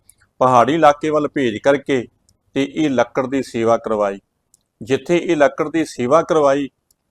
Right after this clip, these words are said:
ਉੱਥੇ ਸਤਿਗੁਰ ਜੀ ਮਹਾਰਾਜ ਦੇ ਚਰਨਾਂ ਵਿੱਚ ਇਹ ਹਰੀਪੁਰ ਦਾ ਰਾਜਾ ਹਰੀਸੈਨ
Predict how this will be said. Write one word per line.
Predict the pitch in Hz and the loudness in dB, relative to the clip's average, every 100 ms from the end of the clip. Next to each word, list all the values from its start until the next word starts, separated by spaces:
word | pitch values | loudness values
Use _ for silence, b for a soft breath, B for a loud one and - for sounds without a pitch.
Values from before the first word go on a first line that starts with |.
| 143 | -2
ਉੱਥੇ | 139 151 160 165 - _ _ | -2 0 0 0 -4 _ _
ਸਤਿਗੁਰ | - 139 131 151 | -2 -2 -2 -6
ਜੀ | 135 147 | -6 -2
ਮਹਾਰਾਜ | 143 131 123 127 | 2 4 4 2
ਦੇ | 135 135 | -2 -4
ਚਰਨਾਂ | 127 117 139 139 | -4 -2 -2 -4
ਵਿੱਚ | 127 127 110 _ _ _ _ 151 | -4 -6 -8 _ _ _ _ -2
ਇਹ | 160 | -2
ਹਰੀਪੁਰ | 110 127 165 - 151 143 | 0 0 0 -2 -6 2
ਦਾ | 151 | 4
ਰਾਜਾ | 139 127 139 131 | 6 4 4 0
ਹਰੀਸੈਨ | 120 123 - 123 123 | -2 -10 -4 0 0